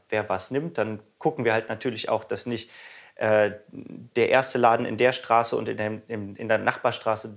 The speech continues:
der, die unsere Produkte dann gleichzeitig führen. Damit machen die sich gegenseitig Konkurrenz. Das ist doof. Deswegen, wir machen halt mit, arbeiten mit Gebietsschutz. Das heißt, in dem einen Stadtteil gibt's einen Laden, der unsere Produkte hat und dann vielleicht erst in der nächsten Stadt wieder einer.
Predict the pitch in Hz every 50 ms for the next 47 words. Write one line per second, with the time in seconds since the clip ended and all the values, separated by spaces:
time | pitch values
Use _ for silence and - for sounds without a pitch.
0 | - - - 110 107 - - 110 107 - _ _ - - - - 120 110 110 110
1 | 110 - - 127 139 131 127 - 117 104 110 104 104 98 - - - 120 117 123
2 | - - 117 104 107 101 - - 123 120 110 107 107 101 101 104 110 123 117 104
3 | 107 - - 110 110 110 98 101 95 95 - - - 107 104 - 104 104 113 110
4 | - - 90 95 107 98 _ - 117 123 139 143 - - - - - - - -
5 | - - 113 107 - 113 120 113 110 117 113 110 98 95 110 107 104 104 104 107
6 | 107 107 - 127 107 107 113 107 101 - - _ - - - - _ _ - -
7 | 117 - - _ _ _ - - 104 113 113 110 107 - 117 107 104 - - 101
8 | 98 117 131 160 165 - - - 147 143 143 - - 120 113 - - 113 110 113
9 | 113 - - - 107 104 98 98 - - 107 107 107 - - - 120 117 - -
10 | 117 117 113 - 110 - - - - - - 110 110 107 113 113 110 113 113 107
11 | 107 107 98 - - 107 101 107 104 - - 98 104 107 - - 98 92 98 98
12 | 95 - 101 98 101 - - - 98 95 - - - 98 98 92 90 92 95 107
13 | 127 127 - - - - - 143 139 - - 139 131 131 - - 120 123 120 120
14 | 123